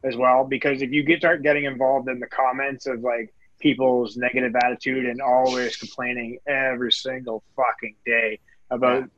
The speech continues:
Speaker 1: something that's not changing, you're not going anywhere further, right? Like, it's just, you have to just, okay, what's a good thing that happened today? Because I know what, one thing that was bad was they started with the, you know, you got new daily cases, right? And we had, like, a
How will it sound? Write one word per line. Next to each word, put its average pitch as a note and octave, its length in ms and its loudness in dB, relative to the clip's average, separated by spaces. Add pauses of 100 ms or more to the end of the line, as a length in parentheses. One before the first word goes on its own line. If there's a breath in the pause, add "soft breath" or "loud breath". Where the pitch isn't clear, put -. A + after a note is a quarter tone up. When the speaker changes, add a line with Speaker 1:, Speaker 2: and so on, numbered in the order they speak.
(120)
Speaker 1:
something E3 300 2
that's D#3 200 2
not D3 200 0
changing, C3 580 -2 (420 soft breath)
you're D3 220 2
not D#3+ 380 -2
going C#3 340 0
anywhere A#2+ 460 -6
further, A2+ 420 -8
right? A#2 240 -2
Like, C3 120 -2
it's C3 180 -2
just, - 440 -12 (420)
you D3 80 -6
have D#3+ 320 -2
to C#3+ 120 0
just, - 460 -8
okay, - 300 -2 (220)
what's F3 340 -2
a D#3 40 -6
good D3 220 2
thing D3 140 0
that C3 120 0
happened B2 300 -2
today? A#2 240 -8 (460 loud breath)
Because C#3+ 180 0
I D3+ 80 4
know E3+ 160 4
what, D#3+ 260 0
one D#3 240 -2
thing F3 160 0
that C#3+ 100 -4
was B2 200 -6
bad C3 380 0
was A#2+ 180 -12
they B2+ 220 -4
started C#3+ 500 0 (480)
with C3+ 160 -12
the, C#3 80 -4
you C#3+ 200 -6
know, F#3 60 -6
you F#3 80 0
got E3 240 0
new D#3+ 260 -2
daily C#3+ 320 2
cases, C3 460 -8
right? B2 300 -2
And C3+ 80 -8
we C3 100 -6
had, C3+ 200 0
like, C#3 180 -4
a C#3 100 -4